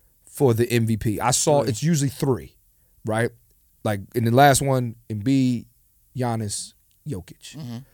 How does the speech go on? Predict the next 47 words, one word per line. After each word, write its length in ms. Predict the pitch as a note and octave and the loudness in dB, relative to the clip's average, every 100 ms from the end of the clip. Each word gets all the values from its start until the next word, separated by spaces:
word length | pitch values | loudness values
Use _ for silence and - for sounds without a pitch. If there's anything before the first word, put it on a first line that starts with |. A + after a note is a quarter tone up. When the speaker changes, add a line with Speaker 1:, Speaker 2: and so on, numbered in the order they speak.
| _ _ | _ _
Speaker 1:
right? 300 | A2 A2 A2 - | -4 -2 -4 -2
And 100 | C3+ | 0
the 40 | |
same 240 | - F3+ D#3+ | 2 2 2
thing 140 | D3+ | 0
goes 180 | D3+ C3 | -2 -2
for 80 | B2 | -4
Rookie 240 | B2+ A#2+ | -4 -4
of 60 | A2+ | -6
the 40 | |
Year. 200 | G#2 D#2+ | -6 -10
It's 100 | - | -14
probably, 400 | - C3 A#2 - | -6 -4 -2 -4
it 40 | A#2 | -6
was 120 | G#2+ | -6
pro-, 140 | - | -6
I 120 | A#2 B2 | 0 0
don't 140 | B2+ | 0
even, 120 | B2+ | 0
who 100 | B2 | -2
was 120 | A3+ D#3 | -4 -4
the 60 | |
Rookie 160 | C3+ A#2 | -4 -4
of 40 | |
the 60 | G#2+ | -4
Year 100 | F#2 | -6
this 120 | F2+ | -10
year? 160 | - - _ _ _ _ | -14 -16 _ _ _ _
Speaker 2:
Uh, 400 | A#2+ A#2 A2 G#2+ G#2 - - _ _ _ _ _ _ _ _ _ _ _ _ _ _ _ _ _ - | -12 -8 -8 -8 -12 -20 -20 _ _ _ _ _ _ _ _ _ _ _ _ _ _ _ _ _ -12
Speaker 1:
It 80 | - | -12
Speaker 2:
man, 120 | A2 | -12
I 40 | G2+ | -18
forget. 340 | A2+ C3+ F#2+ _ _ - | -18 -18 -18 _ _ -16
Speaker 1:
Who 140 | G3+ C4+ | -10 -6
the 80 | |
fuck 280 | G3 - A3+ | -4 0 -2
was 120 | F#3 | -2
the 80 | F3 | -4
Rookie 200 | F3 F3 | -6 -6
of 40 | E3 | -6
the 60 | |
Year? 240 | E3 F#2+ G#2+ _ _ _ _ _ _ _ _ _ _ | -4 -6 -10 _ _ _ _ _ _ _ _ _ _
Speaker 2:
I'm 120 | D3+ | -14
sorry, 320 | C#3+ A2 G2 G2 | -12 -10 -10 -10
man. 200 | G2 G#2+ | -10 -10
I 100 | B2 | -12
forgot. 460 | - - G2 G2 | -14 -14 -14 -14